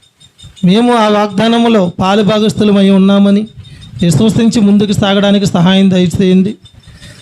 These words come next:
దేవా, మేము కూడా ప్రతి వాగ్దానానికి మాకున్న వస్తున్న ప్రభువా, ప్రతి అనాలోచన నుంచి మమ్మల్ని విడిపించమని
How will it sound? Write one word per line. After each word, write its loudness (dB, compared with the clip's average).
దేవా, 0
మేము 0
కూడా 0
ప్రతి -2
వాగ్దానానికి -2
మాకున్న 0
వస్తున్న -2
ప్రభువా, 2
ప్రతి -4
అనాలోచన -2
నుంచి -2
మమ్మల్ని 0
విడిపించమని 0